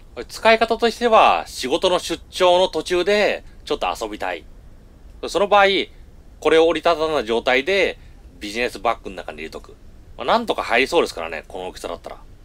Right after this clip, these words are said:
あとは海外旅行の現地での移動ですね。スーツケースの中にこれを入れとけば、ホテルにはスーツケースを置いとく。そして遊びに行くときはこれを広げて使う。現地の移動、楽ですね。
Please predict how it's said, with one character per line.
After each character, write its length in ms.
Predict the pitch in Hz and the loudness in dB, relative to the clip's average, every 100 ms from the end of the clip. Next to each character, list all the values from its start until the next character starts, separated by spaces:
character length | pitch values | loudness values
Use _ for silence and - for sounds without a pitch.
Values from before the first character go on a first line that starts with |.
| - | -4
あ 120 | 208 | 0
と 80 | 185 | 0
は 120 | 117 | 0
海 240 | - 202 220 | 0 2 4
外 220 | 240 233 | 2 2
旅 120 | 247 | -2
行 260 | - 202 185 | 0 2 2
の 400 | 208 190 104 78 85 | 4 4 2 -4 -6
現 240 | 92 196 | 0 0
地 100 | - | -2
で 80 | 113 | -6
の 140 | 101 90 | -6 -6
移 80 | |
動 160 | 92 98 | -6 -4
で 60 | 92 | -4
す 100 | 78 | -10
ね。 180 | 67 - - - - - - - - | -18 -20 -20 -20 -20 -20 -20 -20 -20
ス 140 | - 190 | -6 -4
ー 80 | |
ツ 120 | 180 - | -4 0
ケ 120 | 202 | 0
ー 40 | |
ス 80 | 143 | 0
の 80 | 135 | -2
中 180 | 143 139 | 0 0
に 100 | 110 | -2
こ 140 | - | 0
れ 80 | 120 | 2
を 80 | 120 | 2
入 60 | |
れ 80 | 120 | 2
と 100 | 120 | -2
け 100 | 110 | -2
ば、 380 | 110 127 87 67 - - - - | 4 4 4 -2 -14 -20 -20 -12
ホ 140 | - 233 | -4 0
テ 80 | |
ル 100 | 240 | 2
に 120 | 214 220 | 2 2
は 100 | 139 | 0
ス 160 | - | -2
ー 60 | 135 | -8
ツ 100 | - | -2
ケ 100 | 156 | -2
ー 40 | |
ス 100 | - | -2
を 120 | 95 82 | -4 -8
置 100 | 85 | -10
い 20 | |
と 100 | - | -12
く。 180 | - - - - - | -18 -20 -20 -20 -20
そ 240 | - - 160 | -12 -6 -2
し 40 | |
て 80 | 208 | 2
遊 240 | 196 214 | 2 2
び 120 | 214 | -2
に 80 | 190 | 0
行 80 | 170 | -2
く 60 | 165 | -4
と 100 | 190 | -4
き 100 | 156 | 2
は 140 | 175 | 0
こ 120 | - | 2
れ 80 | 120 | 2
を 100 | 113 | 2
広 220 | 107 113 | 2 0
げ 100 | 117 | 0
て 280 | 113 156 117 - | 2 2 2 -2
使 200 | - 76 | -16 -16
う。 140 | 67 - - - - - - - 95 | -16 -20 -20 -20 -20 -20 -20 -20 -6
現 240 | 127 127 | -4 -4
地 80 | 87 | -8
の 100 | 85 | -12
移 80 | 82 | -10
動、 220 | 78 76 | -10 -8
楽 240 | 73 76 | -8 -10
で 80 | 90 | -10
す 80 | - | -14
ね。 140 | 67 | -16